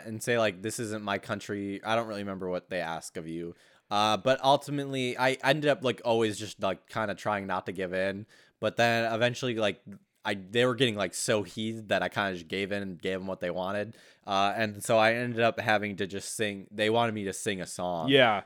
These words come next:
Speaker 1: And so I
Speaker 2: Super, oh my,
Speaker 1: Super
Speaker 2: heartbreaking
Speaker 1: demeaning
Speaker 2: mo-,
Speaker 1: and
Speaker 2: heart-,
Speaker 1: just
Speaker 2: demeaning,
Speaker 1: awful.
Speaker 2: heartbreaking moment, dude.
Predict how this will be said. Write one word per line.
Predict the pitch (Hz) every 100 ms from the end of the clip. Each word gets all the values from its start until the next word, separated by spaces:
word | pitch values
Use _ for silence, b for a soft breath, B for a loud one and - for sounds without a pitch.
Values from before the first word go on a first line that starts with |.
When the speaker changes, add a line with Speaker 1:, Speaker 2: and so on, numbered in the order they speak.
| -
Speaker 1:
And | 95 90
so | 101
I | 90 123
Speaker 2:
Super, | 262 254 226 165 101 - -
oh | 160
my, | 127 117
Speaker 1:
Super | 127
Speaker 2:
heartbreaking | - 147 139 127 117
Speaker 1:
demeaning | 110 113 113 107
Speaker 2:
mo-, | 98
Speaker 1:
and | 87
Speaker 2:
heart-, | 90
Speaker 1:
just | 87
Speaker 2:
demeaning, | 151 160 165 170 151
Speaker 1:
awful. | 151
Speaker 2:
heartbreaking | 139 110 120 113 107
moment, | 104 101 -
dude. | 101 104